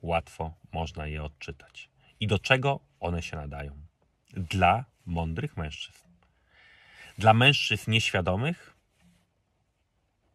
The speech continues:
nadają się do związku, do małżeństwa, które później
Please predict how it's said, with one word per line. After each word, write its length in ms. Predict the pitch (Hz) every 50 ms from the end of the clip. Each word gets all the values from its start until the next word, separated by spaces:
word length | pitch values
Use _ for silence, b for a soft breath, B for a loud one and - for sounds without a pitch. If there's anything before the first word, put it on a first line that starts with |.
| _ _ _ _ _ _ _ _ _ _ _ _ _ _ _ _ _ _ _ _ _ _ _ _ _ _ _ _ _ _ _ _ _ _ - -
nadają 380 | 101 98 98 104 104 104 104 104
się 280 | - - 92 90 90 85 - _ _ _ _ _ _ _ _ _ _ -
do 160 | - 95 90
związku, 580 | 80 - 110 107 110 113 - - - 131 120 110 95
do 120 | 85 90
małżeństwa, 640 | 87 85 87 85 78 98 104 92 - - - 95
które 260 | 87 - - 85 85 80
później 480 | - 95 95 87 95 92 90 92 92